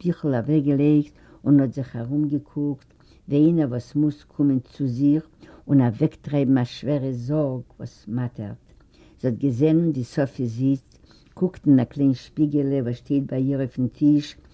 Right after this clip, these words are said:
און פירט מיט דער פינגער איבער די קנייטשן ארום די אויגן. זי לייענט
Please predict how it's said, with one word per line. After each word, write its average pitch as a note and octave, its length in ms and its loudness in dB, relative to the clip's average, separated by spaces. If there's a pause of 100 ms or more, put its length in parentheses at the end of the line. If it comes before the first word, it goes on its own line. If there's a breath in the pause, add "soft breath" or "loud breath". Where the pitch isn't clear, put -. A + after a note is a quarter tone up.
(300 soft breath)
און B2+ 100 0
פירט F3 460 2
מיט C#3+ 160 2
דער A#2+ 80 2
פינגער D3 720 4 (380 soft breath)
איבער C3 200 0
די C3 140 -2
קנייטשן C#3+ 560 0
ארום B2 240 -2
די A#2 100 -4
אויגן. A2+ 500 -4 (600 soft breath)
זי C3+ 180 -2
לייענט D3+ 400 4